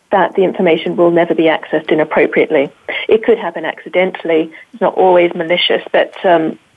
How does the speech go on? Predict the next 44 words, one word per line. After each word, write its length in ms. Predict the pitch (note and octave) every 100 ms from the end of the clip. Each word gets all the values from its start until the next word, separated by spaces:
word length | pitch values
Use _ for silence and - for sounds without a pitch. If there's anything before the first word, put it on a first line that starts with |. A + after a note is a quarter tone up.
| - -
again, 300 | F#3+ G#3 G3
my 120 | F3+
motto, 440 | F3 F#3+ - E3+
I 80 | F3+
guess, 160 | G#3 -
uh, 120 | D#3+ -
from 140 | - G#3+
a 60 |
national 320 | G#3+ A#3 A#3 G3
security 320 | F#3 G3 F3
background, 560 | E3+ E3 - D#3+ E3 F3+
I, 220 | F3 - - - - - -
I 80 | F#3
just 160 | - -
can't 180 | A#3 G3+
help 280 | F3+ - -
but 180 | F3+ -
think, 180 | E3+
you 40 | G3
know, 80 | D#3+
always 300 | G#3 G3+ F#3+
assume 560 | - - F3+ F3 E3
that, 200 | D#3+ - -
that 140 | E3+ -
the 60 |
worst 240 | E3 F3 -
could 140 | -
happen 360 | - G3 - F3
and 120 | F#3
be 140 | F3+ F3
prepared 560 | F3+ - E3+ D#3+ D#3 - _ _ _ -
to 100 | F3+
respond 500 | F3+ - E3+ D#3+ -
for 200 | F3+ E3+
it. 80 | C#3+
But 160 | F3+ G3+
unless 400 | G#3+ C#4 C#4 B3+
you 140 | A3+
understand 600 | G#3 G3 - F#3+ E3+ E3+
what 200 | F3 - -
that 200 | E3+ - _ _ -
worst 560 | G3 F3 F3 - -
could 300 | - D#3+ -
be, 400 | D4+ A#3 - A#3